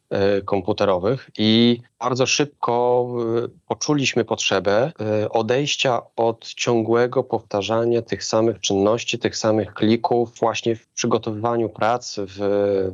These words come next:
w całej tej otoczce, która ich dotyczy, czyli w całym procesie akceptacji,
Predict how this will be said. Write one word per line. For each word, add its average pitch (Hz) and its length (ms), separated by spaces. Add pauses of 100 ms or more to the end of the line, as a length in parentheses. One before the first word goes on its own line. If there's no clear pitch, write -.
(160)
w - 60
całej 107 260
tej 110 180
otoczce, 110 500
która 101 220
ich 95 100
dotyczy, 90 420
czyli 92 240
w - 60
całym 98 260
procesie 101 500
akceptacji, 101 920